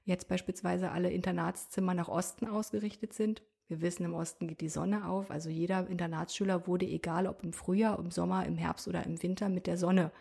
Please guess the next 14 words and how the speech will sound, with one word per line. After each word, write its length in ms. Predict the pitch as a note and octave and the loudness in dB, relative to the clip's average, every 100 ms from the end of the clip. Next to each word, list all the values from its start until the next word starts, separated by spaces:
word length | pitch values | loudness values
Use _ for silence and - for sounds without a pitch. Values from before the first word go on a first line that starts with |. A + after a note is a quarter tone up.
| - - - | -18 -20 -4
sozusagen 720 | E3 - E3 D#3 D#3+ F3 F#3 - _ - | -2 0 -2 0 0 -2 -4 -8 _ 0
wach 380 | D#3+ A3 - - | 2 2 0 -2
oder, 420 | F3 E3 D#3+ - | 0 0 0 -2
ähm, 460 | E3 E3 E3 - G3+ | -2 -2 -4 -6 -4
hatte 260 | F3 D#3+ | -4 -2
zumindest 480 | - E3+ E3+ F3 - | 0 2 2 -2 -4
im, 280 | F#3+ E3+ E3+ | -4 -4 -4
am 180 | E3 E3 | -2 0
Morgen 380 | E3 F#3 G3+ | 2 2 2
die 80 | F3 | 2
Sonne 280 | E3+ F3 G3+ | 0 2 2
in 140 | F3+ | 2
seinem 300 | F3 E3 E3 | 0 -2 -2
Zimmer. 320 | - G3 G3 | -2 0 2